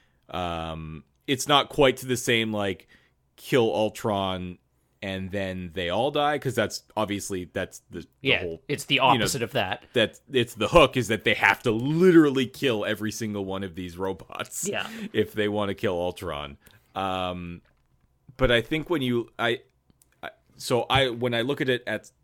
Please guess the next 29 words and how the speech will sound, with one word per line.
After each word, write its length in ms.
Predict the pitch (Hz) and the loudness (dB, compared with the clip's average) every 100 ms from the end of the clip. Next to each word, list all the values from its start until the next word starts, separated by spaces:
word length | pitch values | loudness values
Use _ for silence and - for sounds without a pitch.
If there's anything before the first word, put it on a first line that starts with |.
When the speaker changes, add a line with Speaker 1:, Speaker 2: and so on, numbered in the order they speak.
| 117 | -6
Speaker 1:
at, 220 | 107 - | -6 -6
at 200 | 98 95 | -8 -6
that 180 | 98 92 | -6 -6
sort 180 | - 101 | -6 -6
of 120 | 85 | -4
macro 360 | 101 104 110 95 | -2 -2 -2 -4
level, 520 | 90 90 80 76 - _ _ _ - | -2 -4 -4 -8 -12 _ _ _ -12
uh, 180 | 87 82 | -8 -6
and 160 | 90 | -6
not 220 | 95 98 95 | -4 -6 -6
drill 280 | 92 98 | -6 -6
down 280 | 87 90 87 | -4 -6 -6
to 160 | 78 82 | -10 -10
it, 180 | 78 - - | -10 -12 -4
and 240 | 123 127 - _ _ - | -2 -2 -10 _ _ -6
in 160 | 107 | -6
fairness, 380 | - 139 127 113 | 0 0 2 -2
that's 260 | 117 110 - | -2 -4 -2
how, 380 | 110 98 98 - _ _ _ - | -2 -2 -4 -8 _ _ _ -20
uh, 60 | - | -18
the 160 | 98 98 | -10 -10
vast 440 | 85 101 101 - | -2 0 0 -4
majority 480 | 104 90 101 95 90 | -10 -6 -4 -4 -4
of 100 | 85 | -6
moviegoers, 680 | 95 90 90 92 90 90 - _ | -8 -8 -6 -6 -6 -10 -16 _
uh, 480 | 101 87 82 78 80 | -8 -8 -8 -10 -10
view 280 | 101 127 180 | -8 -6 -4
these 220 | 170 156 | -4 -4
films, 460 | 156 131 117 117 | -2 -2 -2 -6